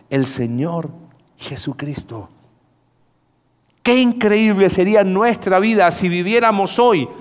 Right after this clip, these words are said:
sabiendo que es posible unir cielos y tierra por medio de la fe. Viviendo como ciudadanos del cielo, porque ese es nuestro destino. Mira cómo termina el libro de Apocalipsis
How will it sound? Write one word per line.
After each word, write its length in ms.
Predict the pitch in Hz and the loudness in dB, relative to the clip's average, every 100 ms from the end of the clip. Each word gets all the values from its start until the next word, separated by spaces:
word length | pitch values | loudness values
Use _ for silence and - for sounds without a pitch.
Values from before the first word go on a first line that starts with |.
| - - - - - - | -20 -20 -20 -20 -20 -4
sabiendo 720 | - 226 226 262 294 240 233 | 2 4 4 2 4 2 2
que 240 | 220 208 | 0 -2
es 220 | 226 277 269 | -2 -2 -2
posible 720 | - 226 - 240 214 165 160 | -2 -2 0 0 0 2 2
unir 340 | 165 214 208 | 2 0 -2
cielos 640 | - - 240 226 208 - | -4 -2 0 0 -2 -4
y 40 | 175 | -8
tierra 460 | 185 156 110 92 - _ _ _ _ _ _ _ _ _ _ _ _ _ _ _ _ _ | -4 -4 -6 -10 -16 _ _ _ _ _ _ _ _ _ _ _ _ _ _ _ _ _
por 160 | 147 | -4
medio 300 | 143 156 156 | -2 -2 -2
de 100 | 135 | -2
la 80 | 127 | -6
fe. 180 | 120 98 - _ _ _ _ _ - - | -8 -14 -18 _ _ _ _ _ -20 -2
Viviendo 600 | 170 226 247 285 226 220 | 2 4 6 4 4 2
como 220 | 220 214 | 2 2
ciudadanos 720 | 214 202 226 220 226 269 254 226 | 0 2 4 6 6 4 2 2
del 120 | 214 | 0
cielo, 340 | - 277 247 | 2 4 4
porque 440 | 190 214 214 247 285 | 4 0 2 2 2
ese 160 | 269 | 2
es 80 | 254 | 2
nuestro 440 | 220 277 277 240 | 2 2 2 2
destino. 540 | 226 220 - 269 240 165 - - | 2 2 2 2 2 0 -4 -2
Mira 220 | 254 269 | 4 4
cómo 200 | 247 233 | 4 2
termina 360 | 226 226 262 247 | 2 2 4 4
el 100 | 226 | 4
libro 300 | 240 254 240 | 4 4 4
de 100 | 220 | 4
Apocalipsis 840 | 214 214 208 226 262 262 220 - | 2 2 2 2 2 0 -2 -2